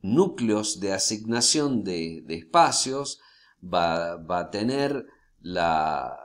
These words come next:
una carretera que, que une todos estos, este, estos núcleos, va a ir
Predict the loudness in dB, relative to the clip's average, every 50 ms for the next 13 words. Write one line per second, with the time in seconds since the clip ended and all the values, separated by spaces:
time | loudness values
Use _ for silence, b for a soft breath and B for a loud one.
0 | -18 -18 -20 -16 -10 -6 -4 -4 -4 -4 -4 -4 -4 -2 -2 -2 -2 0 2 2
1 | 2 4 4 4 2 2 -2 -8 -16 -20 -20 _ _ -6 -4 -2 -2 -4 -4 -6
2 | -8 -12 -8 -6 -2 -2 0 0 2 2 2 0 0 -2 -6 -8 -12 _ _ _
3 | _ _ 0 0 2 2 2 0 -2 -4 -8 -12 -10 -6 -6 -6 -6 -8 -10 -8
4 | -6 -6 -6 -6 -8 -10 -10 -10 -12 -14 _ -20 -20 -20 _ _ -16 -14 -14 -14
5 | -14 -18 -20 -20 _ _ -18 -18 -14 _ -12 -8 2 4 6 6 6 4 2 0
6 | 0 2 0 0 -4 -6 b b b b b b b b b b b b -18 -16
7 | -14 -4 0 4 6 6 6 6 6 4 4 2 0 -2 -6 -12 _ _ _ _
8 | _ -4 0 2 2 2 2 4 6 6 6 6 4 -2 -4 -10